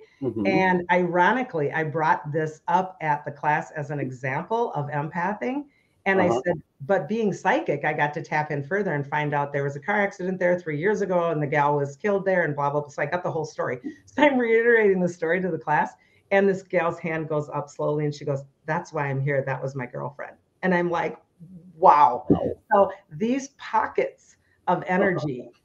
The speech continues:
Speaker 2: are everywhere, from buildings to spaces to land, and they will, uh, they will seep into our fields, which will then change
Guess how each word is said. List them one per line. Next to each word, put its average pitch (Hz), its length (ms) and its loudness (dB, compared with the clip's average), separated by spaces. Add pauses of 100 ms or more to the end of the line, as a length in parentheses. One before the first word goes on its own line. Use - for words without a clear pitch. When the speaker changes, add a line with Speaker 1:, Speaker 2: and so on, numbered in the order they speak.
Speaker 2:
are 175 260 2
everywhere, 160 800 2
from 151 240 -4
buildings 175 440 2
to 156 100 -8
spaces 156 460 -4
to 156 120 -8
land, 151 340 -2
and 151 140 -2
they 151 100 0
will, 151 260 -2
uh, 156 120 -2 (120)
they 160 160 0
will 151 280 -2
seep - 440 -10
into 175 500 -2
our 143 140 0
fields, 185 480 -2
which 156 200 -6
will 151 140 -4
then 151 340 -2 (360)
change 185 800 0